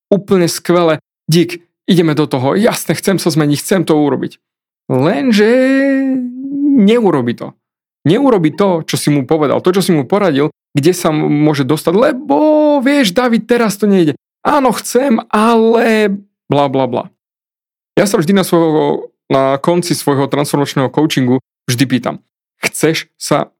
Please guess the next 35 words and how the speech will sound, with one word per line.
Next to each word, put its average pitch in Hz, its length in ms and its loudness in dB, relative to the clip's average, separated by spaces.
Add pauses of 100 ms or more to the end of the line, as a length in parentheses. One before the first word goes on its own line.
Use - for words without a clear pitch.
transformovať? 202 760 -2 (240)
Áno 156 240 0
alebo 131 320 0
nie?“ 110 240 -6 (320)
Pretože 139 240 0 (280)
tento 190 240 0
môj 139 560 0
transformačný 143 560 -2
coaching, 131 320 -2
ten 127 240 -2 (160)
reštart 151 240 -2
života, 120 320 0
ktorý 160 260 2
je 156 60 0
zdarma, 131 320 -2
čo 131 240 0
už 123 200 -6
bude 135 200 0
čoskoro 131 720 -2
s 120 80 -6 (400)
začiatkom 131 400 -2
apríla, 127 560 0 (320)
budeš - 240 -2
sa 131 80 0
môcť 120 80 -6
prihlásiť, 120 480 -2
b-, - 320 -4 (160)
trojdňový 160 720 2 (160)
zdarma 165 560 0
event 151 320 0 (160)
Reštart 135 400 -2
života, 117 320 -4
kde 131 160 0
pomáham 156 480 0
ľuďom 139 320 0